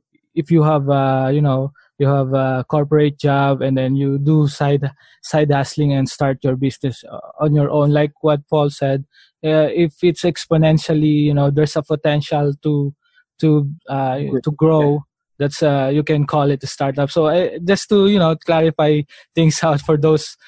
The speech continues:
Speaker 1: who don't know, uh,
Speaker 2: Yes.
Speaker 1: about startups. So thanks for sharing that, Paul. And now, I think you've, you've grown tremendously for the past, you know, years, and, uh, with, uh, with, uh,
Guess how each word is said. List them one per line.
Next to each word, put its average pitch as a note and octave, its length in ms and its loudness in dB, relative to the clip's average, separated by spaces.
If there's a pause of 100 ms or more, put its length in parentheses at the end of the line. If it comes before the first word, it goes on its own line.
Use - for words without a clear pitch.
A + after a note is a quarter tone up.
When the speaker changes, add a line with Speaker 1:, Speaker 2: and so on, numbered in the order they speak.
(220)
Speaker 1:
who D#3+ 200 4
don't D3+ 280 2
know, D3 200 4
uh, C#3+ 160 2
Speaker 2:
Yes. C#3+ 180 -6
Speaker 1:
about C#3 240 0
startups. C#3+ 440 -2
So F3+ 60 -2
thanks G3 380 -2
for F#3 180 0
sharing E3+ 320 2
that, D3+ 200 2 (100)
Paul. C#3+ 260 2 (320)
And G3+ 240 4 (400)
now, F#3+ 520 4
I E3+ 280 -2
think G#3+ 260 -2
you've, F3 220 2 (100)
you've E3+ 260 0
grown E3+ 460 2 (140)
tremendously D#3 800 0
for D3+ 140 -2
the C#3+ 100 -2
past, C3+ 480 -4
you D#3 100 -8
know, C3+ 260 -4 (320)
years, D3+ 460 2
and, C#3+ 480 0
uh, C#3+ 280 -2
with, D3+ 260 2
uh, C#3+ 420 0
with, C#3+ 200 0
uh, C3+ 300 -2